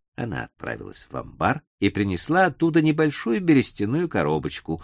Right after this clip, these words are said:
украшенную орнаментом. В этой коробочке бумажных денег было рублей сорок. Подавая мне коробку, она сказала, что муж ее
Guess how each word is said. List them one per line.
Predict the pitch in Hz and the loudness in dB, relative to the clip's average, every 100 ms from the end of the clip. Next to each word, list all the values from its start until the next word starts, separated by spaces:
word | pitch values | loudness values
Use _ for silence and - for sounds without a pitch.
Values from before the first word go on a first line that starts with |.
| - | -8
украшенную | 78 - - - - 101 87 82 | -10 -6 -4 -4 -4 -6 -4 -4
орнаментом. | 57 55 55 53 53 50 - - _ _ _ _ - | -6 -10 -14 -14 -16 -20 -20 -20 _ _ _ _ -6
В | 104 | 4
этой | 160 185 160 | 4 4 0
коробочке | 165 175 226 220 82 - - | 2 0 2 -2 -4 -10 -18
бумажных | - 143 175 214 247 85 71 62 | -2 2 4 4 0 0 -8 -6
денег | 71 73 67 73 | -6 -4 -6 -2
было | 104 104 117 - | 2 2 0 -2
рублей | 107 110 92 135 170 | 0 0 0 -2 -4
сорок. | - - - 62 - _ _ _ _ _ _ - | -10 -8 -6 -8 -10 _ _ _ _ _ _ -6
Подавая | 82 85 85 98 | -2 0 2 2
мне | 82 80 | 0 -4
коробку, | 73 64 78 113 - 71 | -6 -6 -4 -4 -4 -6
она | 71 | -4
сказала, | 76 67 65 92 87 | -6 -10 -6 -4 -4
что | - - 120 | -8 -16 -14
муж | 123 147 - | -6 -6 -4
ее | 78 78 | -4 -4